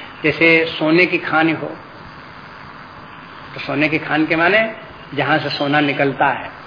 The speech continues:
तो संसार में जितना भी सोना कहां से आया? का सोने की खान से आया। ऐसे संसार में जहां जहां कहीं भी सुंदरता दिखाई देती है तो लोगों में सुंदरता आई, वो कहां से आई?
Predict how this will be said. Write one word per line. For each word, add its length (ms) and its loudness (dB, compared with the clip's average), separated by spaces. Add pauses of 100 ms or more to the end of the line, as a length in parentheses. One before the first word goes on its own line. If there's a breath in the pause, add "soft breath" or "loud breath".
(560 loud breath)
तो 60 0
संसार 500 2
में 100 2
जितना 360 0
भी 80 0
सोना 380 0
कहां 260 4
से 100 4
आया? 260 2 (520)
का 80 2
सोने 380 -2
की 100 -2
खान 400 0
से 60 -4
आया। 240 -2 (1000 loud breath)
ऐसे 300 4
संसार 520 2
में 200 0
जहां 360 2
जहां 280 2
कहीं 260 2
भी 80 -2
सुंदरता 500 0
दिखाई 300 2
देती 400 -2
है 160 2
तो 100 -4
लोगों 360 0
में 140 2
सुंदरता 560 -2
आई, 160 4
वो 60 0
कहां 260 4
से 120 4
आई? 200 4